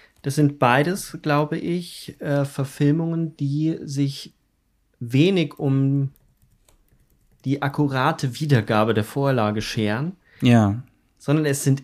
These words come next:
Speaker 1: eher Interpretationen oder spezifische Perspektiven, sehr persönliche Perspektiven auf den Stoff. Zumindest bei Tom Ford, A Single Man, ist es wahrscheinlich eher eine persönliche Perspektive.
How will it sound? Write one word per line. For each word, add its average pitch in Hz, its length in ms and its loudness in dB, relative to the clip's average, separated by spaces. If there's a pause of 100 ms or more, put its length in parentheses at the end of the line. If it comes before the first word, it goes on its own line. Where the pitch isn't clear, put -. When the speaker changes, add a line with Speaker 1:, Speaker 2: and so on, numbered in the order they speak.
Speaker 1:
eher 180 480 2 (480)
Interpretationen 147 1160 0 (100)
oder 185 680 0 (1900)
spezifische - 1200 -4
Perspektiven, 139 760 -2
sehr 135 180 0
persönliche 127 560 -2
Perspektiven 120 680 -6
auf 107 120 -4
den 110 120 -4
Stoff. 98 400 -6
Zumindest 131 560 0
bei 120 120 -4
Tom 113 260 -8
Ford, 127 440 -6
A - 60 -10
Single 120 340 -4
Man, 120 300 -2
ist 120 160 -8
es 120 220 -10
wahrscheinlich 123 580 -6
eher 135 240 0
eine 120 160 0
persönliche 135 800 -2 (480)
Perspektive. 147 880 -4